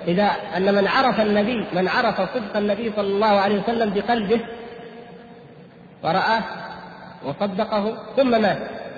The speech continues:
قالوا هذا يكون مسلما، وإن كان قصر في عدد النطق بالشهادتين فيكون عاصيا.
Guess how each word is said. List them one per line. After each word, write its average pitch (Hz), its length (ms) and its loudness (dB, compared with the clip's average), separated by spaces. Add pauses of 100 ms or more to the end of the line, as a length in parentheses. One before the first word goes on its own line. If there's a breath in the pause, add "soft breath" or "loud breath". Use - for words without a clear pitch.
(140)
قالوا 175 180 0
هذا 214 220 2
يكون 233 380 2 (160)
مسلما، 185 480 0 (560)
وإن 190 140 4
كان 220 220 4
قصر 220 460 0
في 190 140 0
عدد 202 240 0
النطق 202 280 2
بالشهادتين 190 540 0
فيكون 208 500 4 (440)
عاصيا. 165 400 -2